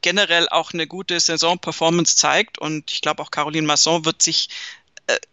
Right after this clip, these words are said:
wahnsinnig <laughs> freuen, dass Sofia Popov das geschafft hat und das eher als Ansporn sehen, jetzt, okay, wenn die das hinkriegt, dann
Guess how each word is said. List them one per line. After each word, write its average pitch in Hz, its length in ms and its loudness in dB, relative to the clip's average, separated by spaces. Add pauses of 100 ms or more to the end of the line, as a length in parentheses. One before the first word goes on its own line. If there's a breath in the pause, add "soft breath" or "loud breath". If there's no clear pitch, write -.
(140)
wahnsinnig 214 680 4
<laughs> - 0 -
freuen, 220 580 4
dass - 220 2
Sofia 175 360 0
Popov - 360 -2
das - 180 2
geschafft - 400 0
hat 196 140 2 (400 loud breath)
und 175 180 -4
das 175 100 0
eher 190 280 6
als 170 180 4
Ansporn 175 480 -4
sehen, 175 300 2
jetzt, - 380 -2
okay, 180 340 0
wenn 156 140 0
die 160 100 -8
das 185 140 2
hinkriegt, 190 440 -4
dann 165 320 -4